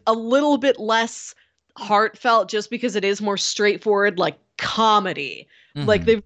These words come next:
Speaker 1: they've got kinda, like, the fun family dynamic of it, but it won't have, like, the "Aw" moments to it. It's
Speaker 2: Right.
Speaker 1: just, it's straight jokes. It's so good. Like,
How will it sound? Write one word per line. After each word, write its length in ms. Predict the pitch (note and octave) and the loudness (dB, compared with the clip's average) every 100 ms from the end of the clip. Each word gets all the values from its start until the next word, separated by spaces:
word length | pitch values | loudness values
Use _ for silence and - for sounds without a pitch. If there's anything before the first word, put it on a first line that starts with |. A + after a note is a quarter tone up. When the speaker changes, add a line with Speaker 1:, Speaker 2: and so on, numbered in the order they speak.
| - | -6
Speaker 1:
they've 160 | C4+ | -4
got 200 | C4+ C4+ | 0 0
kinda, 220 | C4+ B3 A#3 | 0 -2 -2
like, 160 | G#3 | -4
the 80 | G3+ | -6
fun 440 | - G3+ F#3 F#3 F#3+ | -6 -2 0 0 -6
family 720 | - D#3+ D#3+ E3+ F3 E3+ F3+ | -4 -2 0 -2 -2 -2 -4
dynamic 760 | E3 G3 F3 E3+ E3+ F3 F3 F3+ | -4 -2 0 0 0 0 0 0
of 140 | E3 | 0
it, 160 | E3+ F3+ | -2 -2
but 100 | E3+ | -4
it 120 | E3+ | -4
won't 200 | E3+ F3 | -6 -4
have, 160 | F3+ | -4
like, 220 | E3 E3 F3 | -4 -4 -4
the 180 | F3 - _ _ _ | -6 -6 _ _ _
"Aw" 640 | C#4 C4+ G#3+ F3 E3+ G#3 B3 _ - | 0 2 2 2 0 -2 -8 _ -4
moments 480 | F3+ F3 E3+ E3 - | 0 2 2 -2 -4
to 180 | F3 D#3+ | 0 0
it. 100 | - | 0
It's 200 | G3 - | -4 -2
Speaker 2:
Right. 60 | - | -2
Speaker 1:
just, 320 | F#3+ - - - - _ - | -2 -4 -16 -20 -20 _ -4
it's 200 | G#3+ - | -2 0
straight 640 | - - A#3 G#3+ G3 F3+ | 0 0 0 2 2 0
jokes. 460 | - F#3 D#3 D3 - | 0 2 0 -2 -6
It's 180 | G#3+ - | -4 -4
so 360 | - A3+ G3 F3 | -4 0 2 2
good. 320 | F3 D#3+ - | -2 -2 -2
Like, 240 | E3 D#3 | -4 -4